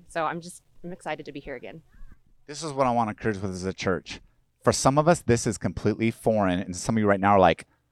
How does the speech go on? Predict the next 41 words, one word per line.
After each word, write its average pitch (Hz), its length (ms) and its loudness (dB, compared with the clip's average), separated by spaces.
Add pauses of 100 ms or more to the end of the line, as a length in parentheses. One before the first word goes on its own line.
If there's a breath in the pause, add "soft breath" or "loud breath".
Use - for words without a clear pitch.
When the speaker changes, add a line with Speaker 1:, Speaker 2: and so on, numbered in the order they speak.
(360)
Speaker 2:
"I 107 80 2
can't 110 280 -2
even 104 160 0
imagine 92 360 -2
that," 87 120 -2
but 87 160 -6
this 117 140 2
is 123 60 -8
what 123 120 2
I - 20 2
want 107 140 0
to - 20 -4
remind 98 180 -2
you 92 140 -2
of. 73 220 -6 (580)
We 107 140 0
want 117 220 2
to 110 100 -2
encourage 123 560 0
you 156 60 -2
and 135 100 -4
train 127 360 -2
you 107 120 -2
that 95 260 -2
Jesus 104 640 -4 (240)
wants 98 280 -4
to 120 200 -4
interact 87 440 -4
with 101 200 -2
you 110 220 -2 (100)
personally. 90 560 -2 (840)
He - 120 -4
really 107 240 6
does. 120 320 4 (840)
And 110 220 -4
so 120 220 4
to, 101 140 -4
to - 180 -2
press - 500 0
into 123 220 2
that, 135 380 4